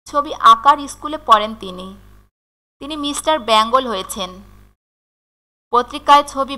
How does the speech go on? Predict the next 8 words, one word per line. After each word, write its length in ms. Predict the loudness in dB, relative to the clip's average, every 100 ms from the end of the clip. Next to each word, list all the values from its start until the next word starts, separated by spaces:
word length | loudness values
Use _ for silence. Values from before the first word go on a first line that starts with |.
| -6
বের 160 | -4 -6
হলো, 220 | -8 -8 -10 -16 -20 -20 _ _ _ _ _ _ _
চারিদিকে 500 | 4 4 4 -8 -8 -4
হইচই 420 | -2 -4 -4 -6 -4
পড়ে 180 | -6 -4 -4
গেল। 140 | -2 -4 -10 -18 -20 -20 -20 _ _ _ _ _ _ _ _ _
এভাবে 320 | -8 -6 -4 -6
যিনি 180 | -6 -10